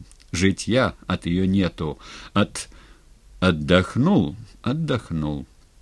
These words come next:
Теперь так, бери с двадцать казаков и ехайте в Астрахань. Вот малой покажет, куда. Там псы боярские людей грызут. Отбейте». Степан подтолкнул Торчонка к Фролу.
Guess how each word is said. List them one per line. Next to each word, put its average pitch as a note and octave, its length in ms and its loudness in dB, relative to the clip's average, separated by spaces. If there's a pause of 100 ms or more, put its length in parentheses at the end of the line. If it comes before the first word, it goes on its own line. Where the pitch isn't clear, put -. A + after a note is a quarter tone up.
(540)
Теперь F2 300 0
так, - 340 -4 (220)
бери F2 380 2 (140)
с E2 140 -4
двадцать F2+ 440 -2
казаков F2 580 0 (480)
и F#2+ 80 4
ехайте G#2+ 760 2 (260)
в D3+ 180 -4
Астрахань. - 680 -6 (800)
Вот - 440 -2 (300)
малой F2+ 240 2
покажет, F2+ 480 -4
куда. D2+ 340 -6 (440)
Там F#2 260 0
псы A2 440 4
боярские F2 680 0
людей E2 340 2
грызут. D#2+ 560 -4 (200)
Отбейте». E2+ 840 0 (580)
Степан - 560 -2
подтолкнул F#2+ 680 -2
Торчонка G#2 1000 -4
к - 140 -10
Фролу. C2+ 460 -4